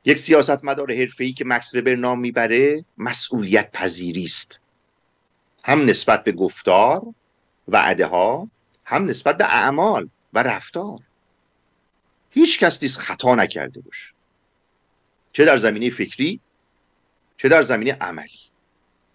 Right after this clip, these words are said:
ما مسئله بر سر اینه که مسئولیت کارتو قبول می‌کنی.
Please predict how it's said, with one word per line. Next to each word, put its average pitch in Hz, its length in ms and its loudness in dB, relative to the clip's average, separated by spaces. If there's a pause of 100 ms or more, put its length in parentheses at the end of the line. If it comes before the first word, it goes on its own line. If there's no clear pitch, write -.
(2500)
ما 175 120 0
مسئله 180 340 -2
بر - 140 4
سر - 140 -4
اینه 190 140 -2
که 214 100 0
مسئولیت 120 680 0
کارتو 165 280 -4
قبول 113 280 -4
می‌کنی. 117 500 -4